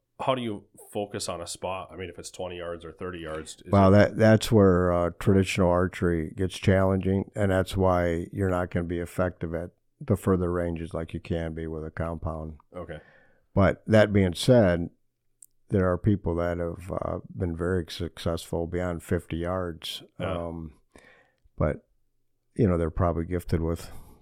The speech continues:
Speaker 2: better eyesight or better ability to focus and
Speaker 1: Yeah.
Speaker 2: whatnot.
Speaker 1: Hmm.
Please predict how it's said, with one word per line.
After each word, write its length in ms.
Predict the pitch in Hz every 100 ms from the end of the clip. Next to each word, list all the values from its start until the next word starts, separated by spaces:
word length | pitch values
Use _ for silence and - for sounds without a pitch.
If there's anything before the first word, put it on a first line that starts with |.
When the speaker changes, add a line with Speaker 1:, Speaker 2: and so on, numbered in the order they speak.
| _
Speaker 2:
better 260 | 87 80 82
eyesight 540 | 87 - 80 85 87
or 320 | 80 78 80 76 _ _ _ _ -
better 180 | 82 78
ability 400 | 82 82 85 80
to 60 |
focus 560 | - 85 - 78 85 -
and 220 | 73 76 - _ _ -
Speaker 1:
Yeah. 180 | 85 73
Speaker 2:
whatnot. 400 | 82 85 82 87 - _ _ _ _ _ _ _ _ _ _ _ _ _ _ _ _ _ -
Speaker 1:
Hmm. 120 | 110